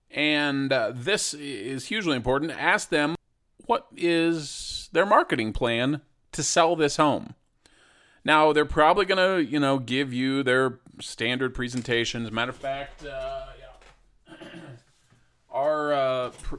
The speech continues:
uh, listing consultation booklet is not, uh, doesn't have page numbers, but I would say it's, oh, twenty fancy, colorful pages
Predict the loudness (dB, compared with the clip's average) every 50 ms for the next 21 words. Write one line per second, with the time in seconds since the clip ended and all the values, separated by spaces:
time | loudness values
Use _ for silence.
0 | -6 -4 -2 -2 -2 -4 _ _ _ _ _ _ _ _ _ _ _ -4 -4 -4
1 | -2 -2 -4 -4 -4 -2 -4 -4 -4 -6 -8 -10 -8 -6 -4 -4 -4 -6 -8 -10
2 | -10 -10 -12 -14 -16 -16 -4 0 2 2 2 2 0 0 0 -2 -6 -18 -20 _
3 | _ _ _ _ _ _ _ _ _ _ _ _ _ _ _ _ _ _ _ -14
4 | -12 -10 -10 -8 -8 -8 -10 -10 -10 -12 -12 -14 -14 -16 -16 -18 _ _ -14 -10
5 | -6 -4 -4 -2 -4 -4 -6 -10 -14 -18 -18 -18 -20 _ _ _ _ _ _ -14
6 | -12 -12 -10 -10 -12 -12 -10 -8 -8 -8 -8 -8 -6 -6 -6 -6 -6 -8 -10 -10
7 | -8 -8 -10 -10 -10 -8 -4 -2 -2 -2 -2 -4 -6 -6 -4 -4 -4 -2 -4 -4
8 | -6 -6 -6 -8 -8 -12 -18 -18 -20 _ _ _ -20 -20 -20 -20 -10 _ 0 2
9 | 4 4 4 4 4 4 4 4 2 2 0 -2 -4 -6 -6 -4 -2 -2 -2 -2
10 | -2 -4 -6 -10 _ _ 0 0 0 0 0 -2 -2 -2 -2 0 2 2 4 4
11 | 4 2 2 0 0 2 2 2 2 0 -2 -4 -6 -6 -8 -14